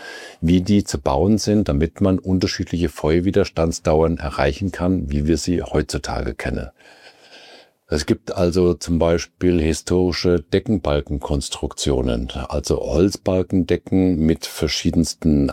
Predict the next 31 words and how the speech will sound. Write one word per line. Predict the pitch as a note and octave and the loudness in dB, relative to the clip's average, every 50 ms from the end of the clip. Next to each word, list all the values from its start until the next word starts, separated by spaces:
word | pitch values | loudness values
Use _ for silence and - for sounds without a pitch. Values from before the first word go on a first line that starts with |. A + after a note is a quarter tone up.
| - _ | -4 _
Aufbauten, | - C#2+ E2+ G2+ G2 - - - G2+ G2 G2+ G2+ - - G#2 G2+ G2+ G2+ F#2 | 0 2 2 2 2 0 0 2 4 4 4 4 2 0 2 2 4 4 4
mit | E2 D#2+ - | 4 2 0
verschiedensten, | - - D#2 - - - - E2 - - D#2+ C#2+ - - - - E2+ D#2 D2+ D2+ D2+ D2+ D2+ | -4 -4 -4 -4 -4 -2 -4 -2 0 0 -2 -2 -4 -8 -2 0 2 4 4 4 4 2 2
äh, | C#2+ - D2+ D2 C#2+ C#2 C#2 C2+ C2 B1+ - _ - | 0 0 0 2 2 2 2 2 0 -2 -4 _ 0
unterseitigen | F#2+ G2 G2 F#2+ G#2 G2 F2 - G2 F2+ F#2 F#2 - F#2+ F2 - F#2+ F#2 F#2 F2+ E2 - | 2 2 4 4 2 2 2 0 0 0 0 2 0 -2 0 2 4 4 4 4 2 2
Deckenaufbauten, | - F2 - - F2 - - - F2 E2+ - - - E2 D#2+ E2 E2+ - - - F2 F2 E2+ E2+ E2+ E2+ D2+ D2 | 0 -2 0 0 -4 -4 0 0 0 0 -2 -2 0 0 2 2 0 -2 -2 0 2 2 4 2 2 0 -2 -2
mit | D#2+ D#2+ D2+ - | -4 -4 -4 -4
verschiedensten | - - C#2+ - - - E2+ D#2+ - F2 E2 - - _ - F2 E2+ E2+ E2 D#2+ E2 - - | -6 -6 -6 -6 -4 -4 -2 0 0 0 -2 -2 -6 _ 0 2 2 2 2 -2 -4 -8 -10
Füllungen. | - - - A2 A2 G#2 F#2 D#2+ C#2+ C2+ C2 B1+ C2 - - - - - - - - - | -10 -2 0 2 4 4 4 2 0 -2 -4 -6 -8 -12 -16 -18 -16 -16 -16 -14 -4 -2
Und | D#2+ D#2 - - - | 0 0 0 -2 0
die | - F2+ F#2+ A2 | 2 4 4 6
reagieren | A2 F2 F2+ F2+ F2+ F2+ F2 D#2+ - - F2+ F#2+ G2 G2 | 4 4 4 4 4 4 2 0 0 2 2 4 4 4
natürlich | F#2+ F2+ - - - F2+ F2+ F#2 F2 - | 4 2 0 0 0 2 2 2 2 0
auf | D#2 D2+ - - | -2 -4 -4 -6
Brandbeanspruchung | - - D2+ D#2+ F#2 F2+ - G2 - F2+ F#2+ G2+ F2+ - - G2 F2+ - - G2+ G2+ G2+ G2 - | -4 0 0 2 2 0 -2 -4 -2 0 -2 -2 -2 -2 -2 -2 -2 0 2 2 4 4 2 2
ganz | - - D#2 G2+ A#2 A#2 - | 0 2 2 4 2 2 -2
anders | - - C3+ C#3+ E2+ F#2+ G#2 G#2+ A2 G#2 - - | -4 -2 0 2 2 4 4 4 2 2 -2 -4
als | - - E2 E2 D#2+ - - - | -2 0 0 0 0 -2 -6 -4
diese | - F2+ F#2 F2+ F#2+ | -2 0 2 2 0
Bauteile, | D#2 - C2 C#2 D#2+ E2 - - - F2+ F2+ F#2 F#2+ F#2 | 2 2 2 2 2 0 -2 -4 -2 0 2 4 4 2
die | E2+ - F#2+ | 2 2 0
uns | F#2+ F#2 F2 - - | 2 0 0 0 2
heute | G2+ A#2 A2+ G2+ D#2+ | 2 2 4 2 -2
zur | - - C#2+ | -2 -4 -4
Verfügung | - - - - - C2+ B1+ - - B1 | -4 -6 -4 -4 -4 -6 -4 -4 -6 -6
stehen, | - - - - - - - - | -6 -6 -4 -4 -4 -4 -4 -6
also | - D2+ D#2 - - | -4 -4 -4 -4 -6
zum | - - F2 | -4 0 2
Beispiel | F2 F2+ E2+ - - F#2+ | 2 2 0 0 -2 2
die | F#2 G2+ | 2 2
Stahlbetondecken. | F2+ - - E2+ F2 F#2 E2+ E2 - - - B1+ B1+ - - - - - - - | 2 2 2 2 2 2 2 0 -2 -2 -4 -4 -4 -4 -4 -6 -4 -6 -8 -10